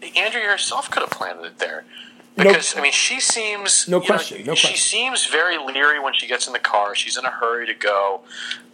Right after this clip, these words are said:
Speaker 1: Um, and I, I won't, I won't skip ahead here, but there, it
Speaker 2: She
Speaker 1: seems
Speaker 2: has
Speaker 1: like
Speaker 2: reason.
Speaker 1: there are some real reasons why she
Speaker 2: Yes.
Speaker 1: could fear for her life.
Speaker 2: Yes.
Speaker 1: So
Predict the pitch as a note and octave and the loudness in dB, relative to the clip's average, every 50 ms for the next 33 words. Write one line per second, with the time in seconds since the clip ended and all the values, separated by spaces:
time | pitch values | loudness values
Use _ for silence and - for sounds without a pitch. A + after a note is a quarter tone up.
0 | - A#2 A2 G#2 G2 G2 F#2+ F#2+ - - - G3+ - - - - - - - A#2+ | 2 4 4 6 4 2 0 -4 -10 -6 -6 -6 -6 -6 -14 -14 -8 0 2 4
1 | A#2+ - A#2+ A#2+ A#2+ A#2 A2+ G#2+ - - - - - A#2 A2+ - - - - - | 4 6 4 2 2 0 -2 -4 -6 -12 -20 -18 -14 -14 -14 -14 -14 -6 0 2
2 | B2 A#2 A2+ A#2 - - - A#2 A2 - G#2 - A2+ A2+ A2+ - - G#2 F#2+ F2+ | 2 2 2 0 0 0 0 -2 -4 -2 -2 2 2 2 2 0 -4 -6 -6 -6
3 | - - - - C3 C3 C3 B2 - - - - - - - - - - - - | -6 -8 -4 0 0 2 2 0 -2 -8 -18 -18 -14 -10 -8 -8 -8 -8 -10 -14
4 | - _ - D#3+ - - B3+ B3 B3+ C4+ A3 F#3+ G3 G#3 G3+ F3 E3 D#3+ D#3 C#3+ | -10 _ -2 2 4 6 6 6 6 6 4 4 6 6 6 6 4 2 2 2
5 | C3 C3+ C3 B2+ - C#3 A#2+ A#2 A#2 B2 C3+ C#3 C#3+ D#3 D#3+ E3 D#3+ D3+ C#3 C3+ | 2 2 0 0 -2 -4 -4 -6 -8 -6 -2 2 4 4 4 4 2 0 -2 0
6 | C3+ C#3+ D3+ D#3 D#3 C#3 C3 A#2 A2+ A2 - - A2+ A2 A2+ A2+ G#2+ - - - | 0 0 0 0 -2 -4 -4 -6 -6 -6 -6 0 2 2 2 2 2 2 2 0
7 | - B2 A#2 A#2 A#2 A2+ A2+ A#2 A2+ - - - - - - - - C#3+ A2+ - | 0 -2 -4 -8 -10 -8 -8 -8 -8 -10 -12 -20 -20 -20 -8 -2 0 0 0 -2
8 | - - - - - - _ _ - - - D#3 B2+ - - - - - E3 E3 | -8 -10 -12 -12 -16 -18 _ _ -2 0 0 2 0 0 -4 -4 -2 0 2 2
9 | E3+ D#3 - - B2 - C3 A#2 A2+ A#2 C3 C3 G#2+ - - - - - - - | 2 2 2 0 0 0 0 0 0 2 2 2 2 2 -4 -10 -8 -6 -6 -6
10 | - C#3 D3 C3 A2+ - - - - - - C3 A#2 A2+ A2+ A2+ A2 A2+ - | -2 0 0 0 -2 -2 0 2 2 4 4 4 2 2 2 0 0 -2 -4